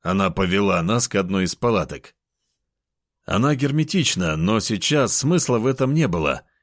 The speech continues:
ведь всё уже дезинфицировано. Внутри лежал тот мужчина, которого я видел ранее, который в деловом костюме и очках.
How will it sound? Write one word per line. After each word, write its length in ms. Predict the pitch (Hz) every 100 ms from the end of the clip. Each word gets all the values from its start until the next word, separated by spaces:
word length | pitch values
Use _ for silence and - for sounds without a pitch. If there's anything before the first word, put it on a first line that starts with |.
| _
ведь 220 | 95 95
всё 240 | - - 139
уже 320 | 113 98 117
дезинфицировано. 1040 | 104 98 107 - 120 175 127 82 76 69 - _ _ _ _ -
Внутри 460 | 80 90 90 123
лежал 460 | 135 117 101 131 117
тот 300 | - 127 110
мужчина, 560 | 120 117 - 151 110 90
которого 540 | 104 92 123 110 107
я 220 | 101 107
видел 380 | 101 104 101 101
ранее, 460 | 104 82 76 67 - _ _ _ _
который 380 | - 160 180 139
в 60 | 107
деловом 400 | 120 131 135 113
костюме 540 | 131 117 - 180 120
и 40 | 117
очках. 560 | 127 - 110 82 -